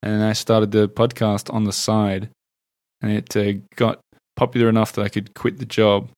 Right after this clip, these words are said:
or I chose to quit the job to pursue the podcast, which was stupid cause I did it all in the wrong order. Like, I, I hadn't monetized it even remotely.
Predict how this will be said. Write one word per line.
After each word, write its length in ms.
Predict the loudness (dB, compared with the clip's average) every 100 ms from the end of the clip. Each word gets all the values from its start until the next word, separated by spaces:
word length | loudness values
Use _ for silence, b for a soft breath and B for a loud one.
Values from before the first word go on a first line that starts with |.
| _
or 100 | -4
I 40 | -4
chose 320 | 2 4 4
to 80 | 0
quit 240 | -2 -2
the 80 | -2
job 380 | -4 -2 -2 -4 _ _ _ -8
to 260 | -6 -6 -8
pursue 360 | -6 -4 -4 -4
the 100 | 0
podcast, 680 | -2 -2 -2 -2 -4 -10
which 180 | -10 -8
was 100 | -8
stupid 400 | -8 -6 -6 -6
cause 140 | -6
I 80 | -8
did 160 | -6 -6
it 80 | -2
all 240 | 0 0
in 80 | -2
the 100 | -2
wrong 160 | 0
order. 300 | 0 0 0 -4
Like, 180 | -6 -6
I, 40 | -4 -4
I 240 | -6 -4 0
hadn't 160 | 2
monetized 500 | 2 0 0 -4 -4
it 100 | -4
even 260 | -6 -4 -4
remotely. 500 | 0 0 0 -2